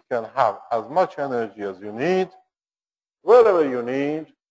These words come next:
like a mobile phone. Now, go back into what I told you two years ago, three years ago.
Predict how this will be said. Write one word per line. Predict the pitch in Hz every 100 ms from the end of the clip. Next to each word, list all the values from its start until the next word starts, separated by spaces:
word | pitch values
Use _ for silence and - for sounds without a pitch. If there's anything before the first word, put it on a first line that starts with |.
| _ _ _ _ _ _ -
like | 120 131 127
a |
mobile | 113 107 87 80
phone. | - - _ _ _ _ _ _ _ _ _ _ _ _ _ _
Now, | 139 220 262 262 - - _ _ -
go | 202
back | 156 135 214 226 - - _ 135
into | 120 - 180
what | 170 139
I | 117 -
told | - 208 185
you | 175 175 185 180 - _ _ _ _ _ _ _ _ _ _
two | 302
years | 254 156 104
ago, | 87 - - _ _ _ _ _ _
three | 262 220
years | 165 104
ago. | 90 82